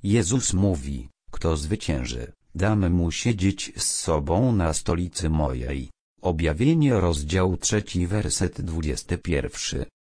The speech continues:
„A kto zwycięży, dam mu zwierzchność nad poganami, jaką i ja wziął od Ojca mego”.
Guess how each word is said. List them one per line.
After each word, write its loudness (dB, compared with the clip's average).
„A 2
kto 0
zwycięży, -4
dam 2
mu 4
zwierzchność 0
nad 0
poganami, 2
jaką 0
i 0
ja 2
wziął 2
od 0
Ojca 0
mego”. 0